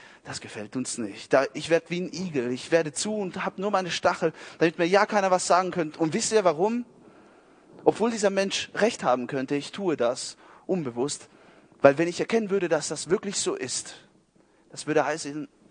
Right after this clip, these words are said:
erstens, ich bin nicht perfekt und das ist ekelhaft festzustellen, ich bin nicht perfekt.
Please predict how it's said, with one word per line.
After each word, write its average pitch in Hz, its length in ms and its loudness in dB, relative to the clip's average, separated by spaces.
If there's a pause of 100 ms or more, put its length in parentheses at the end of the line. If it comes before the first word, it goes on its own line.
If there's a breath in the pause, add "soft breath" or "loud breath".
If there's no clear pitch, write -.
(160)
erstens, 165 380 0
ich 135 120 -8
bin 143 120 -2
nicht 139 160 -4
perfekt - 480 -6
und 120 160 -10
das - 180 -10
ist - 340 -8 (260)
ekelhaft 139 640 -6 (200 loud breath)
festzustellen, 127 540 -4
ich 107 120 -12
bin 120 120 -6
nicht 110 140 -14
perfekt. - 480 -10